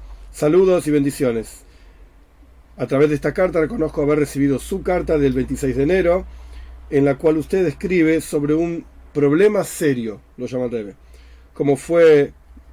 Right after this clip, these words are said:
su petición, voy a recordarlo a usted en mis plegarias para cumplir los deseos de su corazón para bien. Mientras todas las bendiciones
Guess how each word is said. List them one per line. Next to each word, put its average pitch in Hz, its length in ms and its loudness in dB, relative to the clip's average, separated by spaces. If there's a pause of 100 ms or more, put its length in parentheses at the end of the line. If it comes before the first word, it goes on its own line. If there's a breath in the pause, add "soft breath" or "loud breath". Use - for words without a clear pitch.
su - 180 -6
petición, 180 720 0 (260 soft breath)
voy 143 120 4
a 143 80 4
recordarlo 139 480 0
a 131 40 -2
usted 147 340 2
en 143 140 0
mis 139 140 0
plegarias 139 720 0 (920)
para 135 200 -2
cumplir 151 480 0
los 135 160 0
deseos 131 280 -2
de 127 60 -4
su - 100 -14
corazón 160 520 -4
para 139 180 -2
bien. 120 320 -2 (800 soft breath)
Mientras 139 360 0
todas 220 200 2
las 156 140 0
bendiciones 135 920 -2